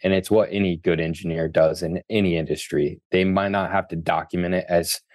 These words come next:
strictly as we do, but use that process to your advantage. And that process is get the right people involved early, have productive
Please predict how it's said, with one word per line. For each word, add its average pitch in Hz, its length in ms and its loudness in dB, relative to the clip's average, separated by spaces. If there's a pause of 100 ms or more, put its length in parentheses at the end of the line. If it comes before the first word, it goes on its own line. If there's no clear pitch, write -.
(440)
strictly 98 600 2
as 87 240 2
we 92 220 4
do, 87 360 2 (280)
but 80 280 4 (380)
use 107 340 6
that 95 280 2
process 80 540 0
to - 180 -6
your 78 140 4
advantage. 76 600 -4
And 82 180 2
that 82 240 0
process 85 540 0
is 78 180 0
get 92 280 0
the 92 80 2
right 92 200 4
people 92 260 0
involved 85 400 0
early, 98 500 4 (440)
have 87 320 0 (840)
productive 95 840 2